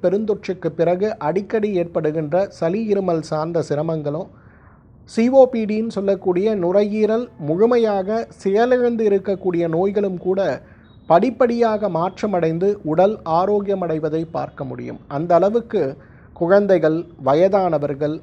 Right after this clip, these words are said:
கோவிட் பெருந்தொற்றால் பாதிக்கப்பட்டவர்கள், ஏற்கனவே நீண்ட கால ஆஸ்துமா நோயால் அவதிப்பட்டு கொண்டிருப்பவர்கள் நாம் யாராக இருந்தாலும், இலுப்பை சம்பா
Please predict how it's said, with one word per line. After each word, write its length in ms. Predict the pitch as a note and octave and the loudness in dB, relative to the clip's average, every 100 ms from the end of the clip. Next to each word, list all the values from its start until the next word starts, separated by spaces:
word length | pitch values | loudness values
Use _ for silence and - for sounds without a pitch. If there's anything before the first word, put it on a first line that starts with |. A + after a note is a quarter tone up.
| - | -6
கோவிட் 340 | E3 F#3 A3 - | -2 -2 -4 -2
பெருந்தொற்றால் 640 | D#3+ E3+ E3+ E3 F3 F3 D#3+ | -2 0 -2 -4 -2 -2 0
பாதிக்கப்பட்டவர்கள், 1040 | C#3 D#3+ F#3+ F#3+ F#3 D3+ - C#3 C3+ D3 D3+ - C3+ | 0 0 -2 -4 -4 -4 -4 -4 -4 -4 -6 -8 -4
ஏற்கனவே 600 | D#3 A3+ A3+ G#3 E3+ F3 G3 E3 | -2 -2 -2 -2 0 -2 -4 -4
நீண்ட 260 | D3 G#3 A#3 G#3+ | -4 -2 -2 -2
கால 260 | F#3 E3 G3 - C#3+ | 0 0 -2 -4 -2
ஆஸ்துமா 420 | F#3+ - A3+ G#3+ F#3 | -2 -4 -6 -4 -2
நோயால் 400 | E3+ D#3 E3+ G3 D3+ | -2 0 -2 -2 -4
அவதிப்பட்டு 540 | E3 A#3+ A3 A3+ G3 F#3+ | -2 -4 -4 -6 -6 -8
கொண்டிருப்பவர்கள் 800 | F#3 E3+ E3 D#3+ D#3+ D#3+ E3 F#3 F3+ | -6 -4 -4 -4 -2 -2 -2 -4 -4
நாம் 240 | D#3 D#3 | -6 -6
யாராக 460 | D3 D3+ F3+ F3+ F3 | -4 -2 0 -2 -2
இருந்தாலும், 600 | D3+ D3 D#3 D3+ D3 C#3 - - - - - - - | -6 -6 -4 -4 -4 -6 -16 -20 -20 -20 -20 -20 -8
இலுப்பை 500 | D3+ G3+ C4 - C4 A#3 | 0 2 2 2 -2 -2
சம்பா 400 | - G3 F#3 G3 | -6 -6 -2 -2